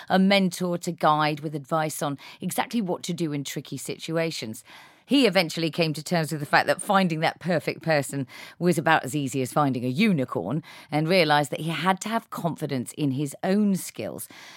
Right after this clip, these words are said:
So I guess the next step in that process, in being a good leader, is learning the ability to let go and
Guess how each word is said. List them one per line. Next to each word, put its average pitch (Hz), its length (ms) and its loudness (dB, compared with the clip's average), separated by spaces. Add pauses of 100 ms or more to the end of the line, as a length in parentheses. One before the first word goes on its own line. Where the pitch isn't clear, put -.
(140)
So 247 160 0
I 294 180 4
guess 233 340 0
the 190 100 0
next 202 400 2
step 196 320 0
in 170 140 0
that 156 220 4
process, 123 640 -6
in 247 220 6
being 143 260 2
a 131 60 0
good 135 240 -4
leader, 123 640 -2
is 175 340 2
learning 240 680 2
the 196 120 -2
ability 185 520 -4
to 170 180 -10
let 170 560 -4
go 127 480 -2 (100)
and 156 200 -2